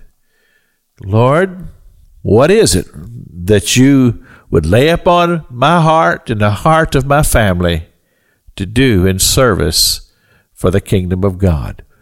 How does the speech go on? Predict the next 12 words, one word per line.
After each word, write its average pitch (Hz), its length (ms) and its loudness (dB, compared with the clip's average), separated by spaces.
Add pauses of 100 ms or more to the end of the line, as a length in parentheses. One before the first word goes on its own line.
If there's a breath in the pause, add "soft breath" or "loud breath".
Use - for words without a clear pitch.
(520 soft breath)
And 80 160 -4
the 85 100 0
thing 104 240 0
is, 101 500 0 (380)
is 80 180 0
that, 78 160 -4
uh, 78 240 -6 (640 soft breath)
the, 90 300 0
the 98 120 0
need 127 320 0
is 107 140 0
great. 110 760 -6